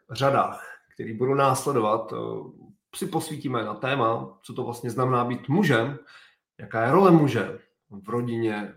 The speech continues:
ve společnosti, ve výchově, v partnerství a, a vlastně jak s tím pracovat sám se sebou, protože tenhle podcast je cílený hlavně na muže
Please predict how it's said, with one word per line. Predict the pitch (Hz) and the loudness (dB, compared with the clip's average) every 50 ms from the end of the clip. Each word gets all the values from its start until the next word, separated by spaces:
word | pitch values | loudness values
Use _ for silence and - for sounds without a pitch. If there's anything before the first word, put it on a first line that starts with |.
| - - 120 | -14 -10 -8
ve | 123 | -8
společnosti, | 120 - - - 120 120 117 - - 117 110 - - - 117 113 | -8 -8 -4 0 2 2 2 0 -4 -8 -10 -10 -10 -8 -8 -6
ve | 104 101 131 135 | -2 0 2 2
výchově, | 131 135 131 117 - - - 107 104 104 101 | 2 2 2 0 0 -2 -2 0 0 0 -2
v | 101 - - - | -2 -6 -10 -8
partnerství | - - - - - - 143 139 135 135 - - 123 120 113 110 113 - - - - - - - - - - - - - _ _ _ - | -6 0 2 2 4 6 6 4 4 4 0 -2 -2 -2 -2 -2 -4 -10 -16 -20 -20 -20 -18 -16 -16 -16 -16 -16 -18 -20 _ _ _ 2
a, | 120 127 135 131 131 | 6 8 8 8 8
a | 131 - 135 | 6 6 4
vlastně | 131 147 156 147 - - 170 160 | 4 4 4 2 4 4 4 6
jak | 160 156 151 151 156 | 6 4 2 0 -2
s | - - | -2 2
tím | 170 170 165 165 | 4 6 6 6
pracovat | 170 160 147 139 - - 139 131 131 156 - - - - - - | 4 2 0 0 0 0 0 2 2 2 0 -2 -8 -14 -14 -4
sám | - - 156 160 165 151 | 4 8 10 10 10 8
se | 127 - 131 | 6 2 0
sebou, | - - 123 117 127 139 135 | 0 -2 -2 -2 -2 -2 -4
protože | - 110 113 117 | -6 -6 -8 -6
tenhle | 117 120 120 117 117 117 | -4 -4 -2 -2 -2 -2
podcast | - 120 131 131 - - 107 107 120 123 - - | -4 -4 -6 -4 -2 0 0 0 0 -2 -4 -4
je | 135 135 | -4 -4
cílený | 135 - 160 160 147 143 135 131 127 - - - | -2 2 4 6 6 6 4 0 -4 -6 -10 -8
hlavně | - 107 143 156 156 151 151 160 160 151 151 - - 117 | -2 4 8 8 10 10 10 8 6 6 4 2 0 0
na | 113 117 | 2 4
muže | 120 117 104 104 104 | 4 4 2 2 0